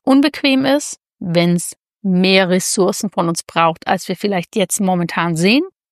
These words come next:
wenn es nicht sofort ein Ergebnis bringt, wenn ich keine Garantie habe, dass wir das sehr relativ schnell vermeiden oder als negativ bewerten. Und das finde ich wirklich ein unglaublich spannendes menschliches Phänomen.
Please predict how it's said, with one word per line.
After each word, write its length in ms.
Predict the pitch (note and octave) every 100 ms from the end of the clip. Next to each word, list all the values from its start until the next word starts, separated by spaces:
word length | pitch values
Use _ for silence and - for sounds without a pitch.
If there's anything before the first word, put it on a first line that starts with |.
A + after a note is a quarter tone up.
| _ _ _ _ _ _
wenn 200 | - F3+
es 160 | F3 -
nicht 200 | G#3+ -
sofort 320 | A3 - C4+
ein 120 | C#4
Ergebnis 500 | C4+ A#3 A#3 - B3
bringt, 420 | - A3+ A3+ - - _ _
wenn 120 | - D3+
ich 120 | -
keine 300 | - F#3 A3
Garantie 540 | C4+ C4+ C4+ - G#3+
habe, 360 | G3+ G3+ G3+ B3+ _ _ _ _ _
dass 220 | F3+ -
wir 60 | E3
das 200 | E3 -
sehr 160 | E3
relativ 400 | D#3+ A3+ - G3+
schnell 260 | - G3+ F#3+
vermeiden 560 | - E3+ E3 D#3+ F#3 C#4+ _ _ _ _ _ _ _
oder 380 | G3 F#3+ G3 -
als 200 | G3+ -
negativ 520 | F3 E3 D#3+ G3 -
bewerten. 580 | F3 D#3+ - - - - _ _ _ _ -
Und 140 | F3+ -
das 280 | A#3 G#3+
finde 160 | - G3
ich 100 | -
wirklich 280 | G3 - F3+
ein 100 | - -
unglaublich 600 | A3 G#3 G#3 F#3+ G3 -
spannendes 580 | - E3 E3+ G#3+ - -
menschliches 680 | F3 E3 D#3+ - E3+ F#3 -
Phänomen. 460 | F3 E3+ D3+ E3+